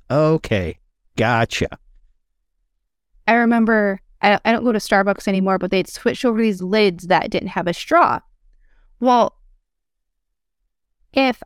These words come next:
Speaker 2: I want to drink my cup and I'm holding it in my left hand,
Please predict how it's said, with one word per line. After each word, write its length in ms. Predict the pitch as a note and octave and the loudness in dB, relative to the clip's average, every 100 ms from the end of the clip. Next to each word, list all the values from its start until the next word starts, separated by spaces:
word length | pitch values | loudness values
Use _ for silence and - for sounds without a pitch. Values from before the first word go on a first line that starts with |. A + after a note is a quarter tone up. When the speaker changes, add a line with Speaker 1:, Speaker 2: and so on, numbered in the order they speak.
| - | 0
Speaker 2:
I 160 | A3+ | 2
want 280 | D#4+ D#4+ D#4+ | 4 2 0
to 100 | - | -2
drink 360 | G#3 A3+ B3+ B3+ | -4 0 0 0
my 180 | A#3 F#3+ | 0 -2
cup 460 | - G4+ A3+ - - _ _ | 0 2 4 2 -8 _ _
and 120 | - A#3 | 0 0
I'm 100 | G#3+ | 0
holding 400 | - D4+ D4 C4 | 0 0 2 0
it 40 | |
in 80 | A#3 | 0
my 140 | A3 | 0
left 240 | A3+ G3+ - | 2 0 -2
hand, 440 | E4 B3+ F#3 F3+ | 0 0 0 -4